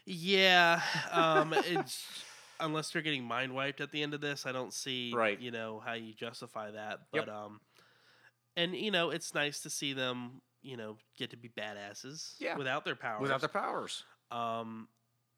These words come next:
Speaker 1: like <laughs> when Johnny Storm elbows the invisible dude in the face.
Speaker 2: Yeah.
Speaker 1: It's like, "Ah, I,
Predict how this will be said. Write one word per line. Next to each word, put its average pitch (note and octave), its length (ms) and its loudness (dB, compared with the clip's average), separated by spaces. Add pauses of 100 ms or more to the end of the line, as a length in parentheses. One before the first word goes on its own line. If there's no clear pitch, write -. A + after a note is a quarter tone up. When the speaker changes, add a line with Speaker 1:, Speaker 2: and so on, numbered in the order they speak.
(160)
Speaker 1:
like C3+ 240 -4
<laughs> - 180 -2
when E3+ 120 2
Johnny D#3 300 -2
Storm C3 420 -6
elbows C3+ 480 -2
the C3 100 -4
invisible B2+ 460 -4
dude C3 180 -6
in C3+ 60 -8
the A#2+ 100 -6
face. A#2+ 460 -6 (200)
Speaker 2:
Yeah. C3 260 6
Speaker 1:
It's - 100 -8
like, G#2+ 200 -12
"Ah, A#2+ 260 -2
I, A2 220 -6